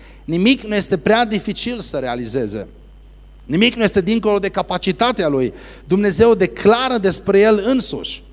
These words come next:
„Este ceva prea greu pentru Dumnezeu?” Dumnezeu este Dumnezeul omnipotenței și în realitate și în posibilitate. Nu este absolut nici o limită cu Dumnezeu. El are toată puterea.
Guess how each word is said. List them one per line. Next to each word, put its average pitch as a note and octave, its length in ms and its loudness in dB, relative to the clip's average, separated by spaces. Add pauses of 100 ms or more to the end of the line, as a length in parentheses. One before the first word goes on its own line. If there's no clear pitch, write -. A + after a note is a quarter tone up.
(420)
„Este G3 640 4
ceva F#3 640 2 (240)
prea G#3 260 4
greu F#3+ 300 -6
pentru F#3+ 360 -6
Dumnezeu?” E3 600 -2 (1700)
Dumnezeu A#2+ 540 -4
este A#2+ 240 -8
Dumnezeul A2+ 560 -8
omnipotenței C3 840 -6
și E2+ 160 -10
în A2+ 160 -8
realitate A#2+ 580 -4
și A2+ 160 -6
în D3+ 80 -10
posibilitate. E2 840 -12 (960)
Nu - 80 -6
este A#2 200 -4
absolut B2 580 -2
nici D3 440 -4
o C#3 120 -4
limită B2 360 -4
cu F#2+ 140 -10
Dumnezeu. F#2 520 -8
El G2+ 80 -6
are G#2 260 -8 (100)
toată A2+ 440 -10 (500)
puterea. D#2+ 380 -14